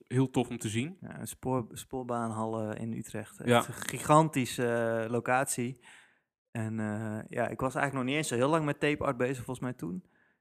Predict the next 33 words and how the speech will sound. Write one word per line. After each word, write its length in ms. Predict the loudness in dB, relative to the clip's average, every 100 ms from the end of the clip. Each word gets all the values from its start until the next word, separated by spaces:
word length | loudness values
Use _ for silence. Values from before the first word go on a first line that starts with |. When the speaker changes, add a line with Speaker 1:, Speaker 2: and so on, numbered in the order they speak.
| _ _ _ -8
Speaker 2:
En, 260 | -6 -2
eh, 300 | -2 -2 -4
toen, 480 | -6 -6 -6 -8 -14 -16 _ _
toen 160 | -4
belden 280 | 2 4 2
ze 120 | 0
mij 200 | -2 -2
van: 200 | -4 -4 -2
"Eh, 280 | -2 -4
zou 200 | -2 0
jij 160 | 2 0
iets 120 | 0
met 160 | -2 2
routing 360 | 2 2 2
kunnen 260 | 2 2 2
doen, 260 | 2 0 0
eh, 380 | -2 -2 -2 -4 -6 -12 -6
in 100 | -2
de, 240 | 0 0 0
de 60 | -2
Speaker 1:
Ja. 60 |
Speaker 2:
kleuren 320 | 4 4 4
van 140 | 0 0
de 60 |
Rabobank? 640 | 4 4 4 2 2 0 -6
Oranje, 400 | -4 -2 -4 -6
blauw 380 | -2 0 0 -2
en," 460 | -4 -4 -6 -8 -14 _ _ _ _ _ _ _ _ _ _ _ _ _ _ _
eh, 100 | -16 -14 -16 -16
oranje, 260 | -14 -14
blauw 280 | -14 -14 -12
en 220 | -8 -8
ro-, 160 | -8